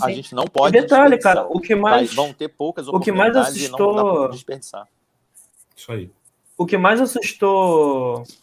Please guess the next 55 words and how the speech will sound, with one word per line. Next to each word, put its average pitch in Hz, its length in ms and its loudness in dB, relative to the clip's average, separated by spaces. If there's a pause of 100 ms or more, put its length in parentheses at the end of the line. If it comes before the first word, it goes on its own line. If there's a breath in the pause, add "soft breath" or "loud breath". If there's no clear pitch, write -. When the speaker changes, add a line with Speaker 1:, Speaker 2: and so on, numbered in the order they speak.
(340)
Speaker 2:
o 151 100 -4
jogo 170 220 -2
quarta-feira, 170 680 -2
né, 160 120 0
além 151 200 2
do 190 60 -8
Flamengo 170 300 -4
jogar 156 240 -2
mal 143 180 2
pra 180 140 0
cacete, 156 560 -6 (720)
é, 143 760 2 (120)
é 165 80 -4
que 214 80 -2
os 208 80 -2
caras 226 240 0
não 240 80 -2
jogavam 208 400 0
desde 214 280 0 (340)
vinte 202 220 -6
e - 20 -12
sete 233 300 -2
de 220 120 -6
maio, 196 380 -2
cara. - 220 -14 (540)
E 170 100 -6
perderam 170 260 2
não 180 60 6 (260)
Speaker 3:
Impressionante. 175 100 -4
Speaker 2:
sei 226 100 6
lá 220 120 6
quantos 220 320 -4
jogadores. 196 720 -2 (800)
Aí 147 200 6
o 175 60 6
B 190 120 4
K 190 140 2
C 185 160 0
S 185 60 0
foi 185 120 0
tentando 180 420 0
catar 175 380 2
um 175 100 2
ali, 180 240 2
outro 190 300 4
aqui 165 240 0
no, 170 240 -2
no 170 100 -2
Racing, 180 480 2
né, 190 120 0
porque 196 160 -10
ele 143 120 -2
conhecia 147 380 -4
os 160 60 -12
caras. 170 420 0